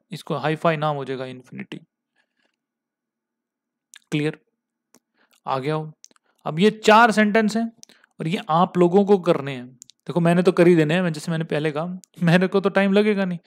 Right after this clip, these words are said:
लेकिन मुझे यहाँ पे नॉलेज नहीं झाड़नी है, आप लोगों को सीखना है और आप लोग इन, इन सेंटेंस को करेंगे। तो वीडियो पॉज करिए और करिए सेंटेंस को।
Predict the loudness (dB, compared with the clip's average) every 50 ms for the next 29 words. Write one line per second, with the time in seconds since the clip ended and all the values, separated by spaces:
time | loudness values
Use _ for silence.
0 | _ _ _ _ _ _ _ _ _ _ -2 0 0 2 2 2 2 4 4 4
1 | 4 4 2 0 0 0 0 2 2 2 2 2 0 -2 -2 -4 -8 -8 -8 -10
2 | -14 -14 -18 -16 -6 0 2 2 2 4 4 2 4 4 2 2 2 0 -2 -2
3 | -8 -8 -6 -6 -6 -6 -4 -4 -6 -6 -6 -6 -6 -6 -6 -4 -4 -2 -2 -4
4 | -6 -10 -12 -12 -14 -12 -12 -14 -14 -12 -14 -18 -14 -10 -10 -12 -10 -10 -12 -12
5 | -12 -16 -18 -10 -8 -8 -8 -8 -10 -14 -18 _ _ _ _ -20 -20 -20 -20 -20
6 | -20 _ -4 2 4 4 6 6 4 6 6 4 4 4 2 -2 0 2 2 0
7 | 0 -2 -4 -4 -2 -4 -4 -6 -8 -8 -8 -12 -12 -14 _ -20